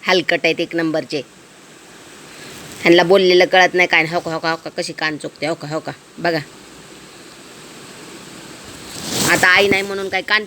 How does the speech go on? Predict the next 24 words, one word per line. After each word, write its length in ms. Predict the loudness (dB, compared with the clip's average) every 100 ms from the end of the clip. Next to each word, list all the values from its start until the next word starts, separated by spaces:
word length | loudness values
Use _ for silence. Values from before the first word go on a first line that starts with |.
| -4
तोडून 200 | -8 -4
टाकतात 320 | -4 -4 -8 -8
काय? 100 | -10 -12 -8 0
हा? 160 | 0 -2 -14 _ -20 _ -20 -20 -20 -20 -8 2
कळत 200 | 4 4
नाही 160 | 2
का 60 | 2
तुम्हाला 280 | 0 -4 -2
सांगितलेलं? 520 | -2 -4 -6 -8 -8 -14 -20 -20 _ -20 -12 -6
किती 180 | -2 2
जरी 160 | 4 4
खायला 280 | 4 4 4
दिलं 200 | 4 2
तरी 100 | 2
पण 240 | -2 -4 -6
ती 60 |
झोपायच्या 420 | -6 -4 -2 -2 2
टायमाला 280 | 2 2
तेव्हा 240 | 0 0 -4 -4
तशी 160 | -6 -2
कान 260 | 0 0
चुकणी 340 | 0 -4 -4 -4
चालू 260 | -4 -4
होती 260 | -4 -6 -10